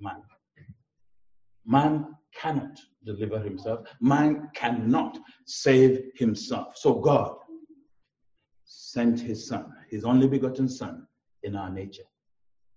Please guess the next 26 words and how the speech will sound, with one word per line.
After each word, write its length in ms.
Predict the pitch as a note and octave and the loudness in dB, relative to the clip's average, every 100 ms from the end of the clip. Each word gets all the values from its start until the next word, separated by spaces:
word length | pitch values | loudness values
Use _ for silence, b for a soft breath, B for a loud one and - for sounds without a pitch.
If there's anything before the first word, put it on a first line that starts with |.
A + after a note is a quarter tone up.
| _ _ - | _ _ -2
His 200 | C#3 B2 | 0 2
one 520 | B2+ E3 F3+ F#3+ - B B | 4 4 4 0 -8 B B
and 260 | C#3+ C3+ D3+ | 6 6 6
only 300 | E3 E3 E3 | 6 6 4
son, 460 | - B2 G2+ - - | 2 -2 -2 -6 -2
to 140 | - D3+ | 4 4
save 480 | - G#3 G#3+ G#3+ - | 10 12 12 10 6
us 300 | E3+ E3+ - - - | 6 6 2 -10 -4
freely, 680 | - G3+ A3 A3+ - - - _ _ | 10 10 12 6 2 -6 -14 _ _
to 120 | F3+ | -2
save 480 | - G#3+ G#3+ A3+ - | 6 10 12 10 6
us 220 | D#3+ D#3+ - - | 4 2 -2 -10
fully, 600 | - G#3 G#3+ A3+ G#3 - - | 6 8 10 8 4 -2 2
and 160 | F3 F#3+ | 4 6
to 100 | G3+ | 6
save 340 | - G#3 G3+ | 10 10 10
us 140 | G3+ - | 6 0
eternally. 500 | G#3 - G#3+ G#3+ D#3 - _ _ _ _ _ _ _ b b | -6 -6 -6 -6 -8 -14 _ _ _ _ _ _ _ b b
And 140 | F3+ F#3 | 6 8
the 60 | |
gospel 760 | E3 G#3 B3+ - A#3+ B3 B3 G3 | 8 10 8 6 8 8 8 6
of 120 | G3+ | 8
our 200 | F#3 F3 | 10 12
Lord 300 | F#3 G3+ - | 12 12 10
Jesus 400 | D#3+ D#3 E3 E3 | 4 4 4 2
Christ 340 | D3+ D3 C#3+ | 4 4 4